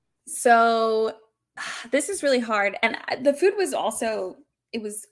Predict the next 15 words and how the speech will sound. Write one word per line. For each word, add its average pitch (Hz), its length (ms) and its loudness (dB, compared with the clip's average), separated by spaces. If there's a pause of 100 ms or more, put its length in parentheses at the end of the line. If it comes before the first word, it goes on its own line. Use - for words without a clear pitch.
(220)
really, 180 640 -8
really - 400 -10
good. 269 460 -8
Like, 214 220 -2
there 254 120 4
were 262 120 2
bites 202 640 0 (360)
every 208 240 0
day 196 220 0
where 175 140 -8 (120)
you 190 160 -10
were 175 80 -10
just 175 220 -8
like, 117 220 -10
"Dang." - 440 -8